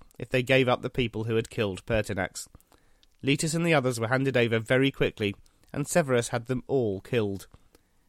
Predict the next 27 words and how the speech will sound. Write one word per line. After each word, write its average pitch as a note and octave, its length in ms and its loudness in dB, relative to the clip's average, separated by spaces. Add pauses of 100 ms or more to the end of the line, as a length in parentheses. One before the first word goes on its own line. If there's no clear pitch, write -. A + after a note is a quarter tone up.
(1040)
All G#3+ 160 2
this G3 220 4
would C#3 100 -2
be D3+ 80 4
a C#3+ 80 2
bit B2 180 0
surprising C3 600 0
to A2 80 -8
the G2+ 100 -6
Senate. A2+ 380 -2 (840)
Most D#3+ 220 2
of F#3 80 -2
the F#3+ 80 2
senators B2+ 400 0
had B2+ 100 -4
assumed, B2+ 540 0 (240)
if F3 140 -4
there F3+ 120 4
were F3 120 4
to F3 100 -2
be D#3 140 4
a D3 60 4
new D#3 280 4
emperor A2+ 320 -2
to A#2+ 160 -6 (100)
challenge C3 440 -2
Julianus, B2+ 680 0